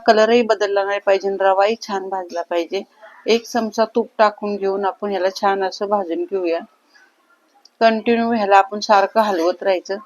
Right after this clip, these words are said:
म्हणजे रवा पण करपला जाणार नाही आणि मस्त असा रवा आपला भाजला जाईल. तर इथं बघू शकता मस्त असा सरसरीत आपला हा रवा आता भाजायला लागलेला आहे.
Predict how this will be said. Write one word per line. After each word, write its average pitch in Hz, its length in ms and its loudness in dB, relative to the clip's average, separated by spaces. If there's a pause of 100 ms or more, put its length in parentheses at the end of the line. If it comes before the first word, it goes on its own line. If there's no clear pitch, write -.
(320)
म्हणजे 190 240 0
रवा 196 240 4
पण 214 220 -2
करपला 196 460 2
जाणार 185 380 0
नाही 202 200 -6
आणि - 240 -6
मस्त 208 360 -4
असा 202 260 0
रवा 180 240 4
आपला 175 260 4
भाजला 175 380 0
जाईल. 170 280 -2 (920)
तर 208 40 -6
इथं 190 300 -4
बघू 208 220 0
शकता 220 400 -8 (1700)
मस्त 220 320 -4
असा 202 260 2
सरसरीत 202 640 0
आपला 190 240 -2
हा 180 180 2
रवा 175 240 0
आता 180 200 -2
भाजायला 180 460 0
लागलेला 165 460 -2
आहे. 165 140 -6